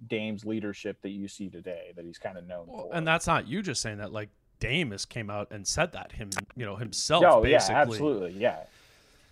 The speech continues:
Speaker 2: It's interesting, man. I mean, it's, it's bizarre. It's bizarre from a Wolves standpoint. I mean, it's obviously not gone well <laughs> in terms of wins and losses since Saunders has taken over. Yet at the same time, it's this whole, like,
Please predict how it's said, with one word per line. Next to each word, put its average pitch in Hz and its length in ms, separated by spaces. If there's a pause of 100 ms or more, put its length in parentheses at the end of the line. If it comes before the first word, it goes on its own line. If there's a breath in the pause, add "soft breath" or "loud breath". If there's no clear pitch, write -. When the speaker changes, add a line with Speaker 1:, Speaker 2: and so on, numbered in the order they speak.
(100 soft breath)
Speaker 2:
It's - 140
interesting, 139 500
man. 117 240
I 147 60
mean, 175 140
it's, 170 180
it's 180 260
bizarre. 135 720
It's 156 140
bizarre 123 400
from 120 180
a 117 40
Wolves 113 340
standpoint. 110 800
I 110 60
mean, 107 240
it's - 320
obviously 107 480
not 107 300
gone 107 380 (220)
well 110 340
<laughs> 170 60
in 196 80
terms - 320
of 123 140
wins 123 200
and 113 120
losses 117 440
since - 280
Saunders 135 460
has 107 120
taken 117 380
over. 113 420 (540 loud breath)
Yet 220 180
at 202 140
the 180 60
same 170 340
time, 143 420
it's 123 160
this 117 160
whole, 120 400
like, 113 420